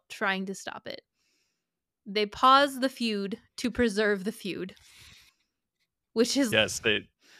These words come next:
Speaker 2: it's, it's my favorite thing of, like, they, they shake hands and they're, and y-, I mean, you can tell they're just, like,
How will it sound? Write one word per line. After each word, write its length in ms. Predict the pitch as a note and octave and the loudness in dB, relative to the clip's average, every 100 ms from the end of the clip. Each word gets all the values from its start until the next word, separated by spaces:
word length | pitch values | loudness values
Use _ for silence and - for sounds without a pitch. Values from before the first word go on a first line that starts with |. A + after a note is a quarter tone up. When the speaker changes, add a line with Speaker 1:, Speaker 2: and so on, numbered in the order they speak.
| - _ _ _ _ - | -20 _ _ _ _ -6
Speaker 2:
it's, 220 | C3 A#2+ | -6 -4
it's 200 | C3+ - | -8 -2
my 140 | C3+ B2+ | 0 0
favorite 420 | - C#3+ E3+ - | 0 0 0 0
thing 220 | B2 A#2+ | 0 0
of, 180 | G#2+ A2+ | -2 -2
like, 280 | G2 G2 - | -4 -4 -4
they, 360 | G#2 G2 G2+ - | -2 -2 -4 -6
they 120 | G#2 | -6
shake 340 | - B2+ B2 | -2 -2 -2
hands 680 | B2 A2+ A2 A2 G#2+ A2+ - - | -2 0 0 -2 -8 -10 -10 -8
and 180 | A2 G#2+ | -6 -2
they're, 220 | G#2+ - | -2 0
and 120 | B2 | -2
y-, 80 | C3+ C3 | 0 0
I 80 | |
mean, 160 | B2+ A#2+ | 2 0
you 80 | A#2 | -2
can 100 | G#2+ | -6
tell 240 | - G#2 G2 | -6 -4 -4
they're 120 | G2 | -8
just, 240 | G2 - | -10 -10
like, 360 | G2 F2 - | -6 -6 -8